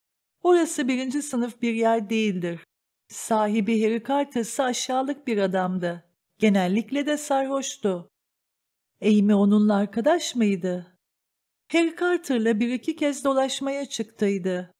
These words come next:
Aralarında önemli bir şey olduğunu sanmıyorum. Gerçekten sanmıyorum efendim." Luke düşünceli düşünceli başını salladıktan sonra konuyu değiştirdi.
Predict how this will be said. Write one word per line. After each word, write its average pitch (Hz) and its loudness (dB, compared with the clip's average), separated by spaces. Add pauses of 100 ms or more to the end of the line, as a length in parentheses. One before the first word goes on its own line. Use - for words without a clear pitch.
(300)
Aralarında 202 4
önemli 202 2
bir 254 -4
şey 233 -2
olduğunu 226 0
sanmıyorum. 208 -2 (260)
Gerçekten 302 2
sanmıyorum 185 -2
efendim." 170 -8 (880)
Luke 196 -2
düşünceli 208 -2
düşünceli 202 -4
başını 220 2
salladıktan 214 -2
sonra 262 -6
konuyu 262 -6
değiştirdi. 196 -4